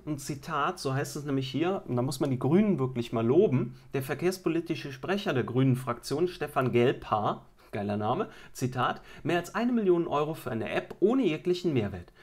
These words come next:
Das ist eine Posse und damit ein Fall für den Rechnungshof.“ Und da hat der Mann recht,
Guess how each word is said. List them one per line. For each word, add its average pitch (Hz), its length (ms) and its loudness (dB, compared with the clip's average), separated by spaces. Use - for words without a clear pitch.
Das 240 180 0
ist 233 140 -10
eine 143 200 -4
Posse 202 480 -2
und 196 80 -2
damit 233 240 2
ein 135 160 -4
Fall 110 300 -4
für 180 180 0
den 202 140 4
Rechnungshof.“ - 720 -6
Und 147 80 -8
da 180 80 0
hat 185 140 -2
der 165 80 -2
Mann 123 180 0
recht, 185 320 0